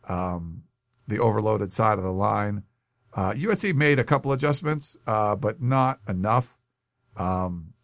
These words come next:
and I think, you know, Clancy Pendergast knows, you know, hey, I could sell out to stop the run. I could sell out to do this. You know,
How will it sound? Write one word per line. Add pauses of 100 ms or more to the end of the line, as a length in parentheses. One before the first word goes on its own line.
(100)
and
I
think,
you
know,
Clancy
Pendergast
knows, (100)
you
know,
hey,
I
could
sell
out
to
stop
the
run.
I
could
sell
out
to
do
this.
You
know,